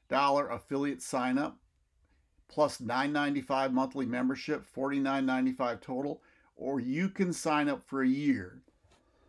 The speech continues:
<coughs> which is one thirty-nine ninety-five total. Now, wait, wait a second. You can do either one. I came in and did this because I wanna be here in a year's time. That's all I did. So,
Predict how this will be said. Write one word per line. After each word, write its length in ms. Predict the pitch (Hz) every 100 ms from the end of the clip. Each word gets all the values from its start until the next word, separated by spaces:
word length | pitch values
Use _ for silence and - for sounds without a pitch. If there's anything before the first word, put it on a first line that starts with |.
| _ _ _ -
<coughs> 1040 | - - - - - 269 - - 262 -
which 260 | 269 143 -
is 80 | 147
one 340 | 110 160 233 262
thirty-nine 540 | 175 139 127 120 113
ninety-five 560 | 110 104 104 104 107 95
total. 340 | 107 85 92 _ _ _ _ _ - _ _ - - _ -
Now, 140 | 165
wait, 280 | 151 180 -
wait 180 | 156 160
a 40 |
second. 320 | 127 95 98 123
You 80 |
can 100 | 147
do 160 | 160 175
either 240 | 180 160
one. 240 | 135 117 87 _ - -
I 160 | - 170
came 300 | - 202 165
in 120 | 147
and 100 | 123
did 240 | 98 127 127
this 180 | 127
because 320 | - 101 110 104
I 180 | 120 131
wanna 280 | 147 147 131
be 300 | 101 127 127
here 200 | 113 104
in 140 | 104
a 40 | 104
year's 360 | 107 104 101
time. 280 | - 87 87
That's 180 | 117 -
all 200 | 123 131
I 140 | 127
did. 300 | 120 104 95 - _ _ _ -
So, 400 | - 151 120